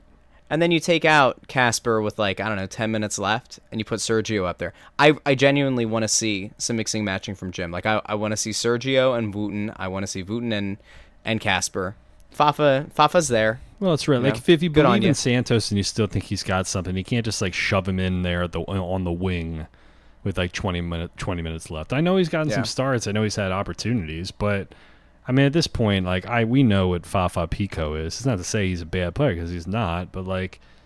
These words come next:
Speaker 2: you know, he's inconsistent in front of the goal. You know, he'll get,
Speaker 1: Yeah.
Speaker 2: he'll do some good stuff. He'll do some bad stuff for you. So, um, okay, let's move it on then. Let's ta-, uh, let's talk about the women then. Actually, I wanna segue into that with a kind of thing that just made me laugh. Um,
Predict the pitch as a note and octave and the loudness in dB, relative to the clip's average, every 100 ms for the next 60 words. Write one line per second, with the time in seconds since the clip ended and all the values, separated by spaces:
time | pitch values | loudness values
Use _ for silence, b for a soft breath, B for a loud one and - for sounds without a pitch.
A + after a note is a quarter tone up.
0 | b - F#3+ C3+ F2+ F2+ F2 F2 - F#2 | b -4 0 2 0 -4 -6 -8 -6 -6
1 | - E2+ E2+ D#2 F2 F2+ E2 D#2 E2 F2+ | -6 -6 -6 -8 -8 -6 -6 -6 -6 -8
2 | G2+ - A2 F#2+ G2 G#2 G2+ F#2+ G2+ G2+ | -10 -6 -2 0 0 -2 -4 -4 -4 -2
3 | G2+ G2+ F2+ F#2+ - F#2+ F2+ F2+ F2+ E2 | -4 -4 -4 -6 -4 -6 -4 -6 -8 -6
4 | F2 G2+ E2 - E2+ F2 - F2 F2 B | -6 -6 -8 -8 -6 -6 -6 -6 -8 B
5 | B B B B B - G2 F#2+ F#2 F#2 | B B B B B -2 2 2 0 -2
6 | F2+ b b _ _ _ - - _ D#3+ | -4 b b _ _ _ -20 -20 _ 2
7 | - F#2 A2 - A#2 G2+ F2 E2+ E2+ E2 | 2 2 0 0 0 0 -4 -6 -8 -6
8 | A2+ A2+ - - B2+ G2 F#2+ G2 - G#2+ | -4 -4 -6 -4 -4 -2 -2 -2 -2 -4
9 | F#2+ F2+ E2+ F2+ F2+ E2+ E2 D#2+ - F2+ | -2 -4 -6 -4 -4 -6 -8 -10 -8 -6
10 | E2 E2 b - F3+ G3 D#3+ G#2+ - G#2+ | -6 -10 b -4 -2 0 0 0 0 0
11 | F#2+ F2 E2+ E2 E2 E2 E2+ F2 - G2+ | 0 -2 -2 -4 -4 -4 -6 -8 -6 -6
12 | F2+ E2+ F#2+ E2+ E2 E2+ F2+ E2+ D#2+ D2+ | -6 -6 -8 -6 -8 -8 -8 -6 -8 -8
13 | D#2 D2+ D2 - b b b - F2+ F2 | -6 -8 -10 -16 b b b -14 -8 -6
14 | E2 E2 | -6 -10